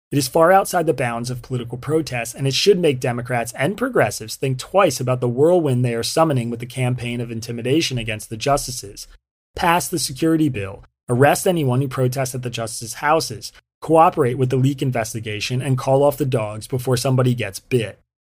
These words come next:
Mark Thiessen criticized Schumer and Attorney General Merrick Garland for not doing anything about the threat to the justices.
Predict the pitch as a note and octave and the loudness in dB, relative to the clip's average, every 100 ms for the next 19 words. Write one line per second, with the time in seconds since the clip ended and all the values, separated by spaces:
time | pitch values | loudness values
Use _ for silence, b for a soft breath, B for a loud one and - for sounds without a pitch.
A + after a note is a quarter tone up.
0 | _ - D#3 E3 G3+ A3 F3+ C#3+ F3+ F3+ | _ 0 0 2 0 2 4 2 2 2
1 | F#3 - D3 D3 - D3 C#3 C3+ C3 B2+ | 2 4 4 4 2 2 2 2 0 0
2 | D#3 D#3+ D#3 C#3+ C3+ A#2+ B2 B2+ A#2+ C3+ | -2 0 2 0 2 2 2 0 2 4
3 | E3 A#2 A2 - B2+ C3 - C3 C3 D3 | 4 2 -4 -2 2 2 4 2 2 2
4 | F3+ D3 A2 G2+ A2 A#2+ B2+ B2 A2 G#2 | 0 0 -6 -8 -6 -6 -6 -6 -8 -8
5 | - A2+ A2 B2 C#3 A#2 - G2+ - | -4 0 4 4 2 -4 -10 -14 -18